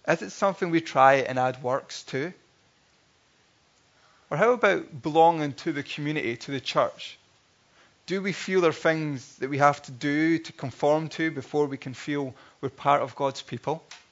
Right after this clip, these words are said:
Or perhaps we feel like we don't belong this morning because we feel we can't do those things.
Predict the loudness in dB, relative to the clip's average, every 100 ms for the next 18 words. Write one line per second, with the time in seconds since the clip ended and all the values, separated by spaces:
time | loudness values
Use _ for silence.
0 | _ _ _ _ _ _ _ _ _ _
1 | _ _ _ _ _ _ _ _ -6 -2
2 | 4 10 10 10 2 -6 0 2 2 -2
3 | 0 0 0 2 2 2 -4 -4 -2 -2
4 | -4 -6 -4 -4 -4 -10 -8 -8 -8 -8
5 | -2 0 0 -2 -8 -8 -8 -8 -8 -8
6 | -10 -20